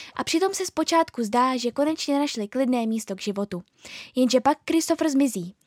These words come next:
Šest dlouhých dní po něm není ani stopy. Dokud z ničeho nic nevyjde z lesa na kraji města.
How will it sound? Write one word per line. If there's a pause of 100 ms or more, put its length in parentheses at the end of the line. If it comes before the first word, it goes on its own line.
(140)
Šest
dlouhých
dní
po
něm
není
ani
stopy. (520)
Dokud
z
ničeho
nic
nevyjde
z
lesa
na
kraji
města.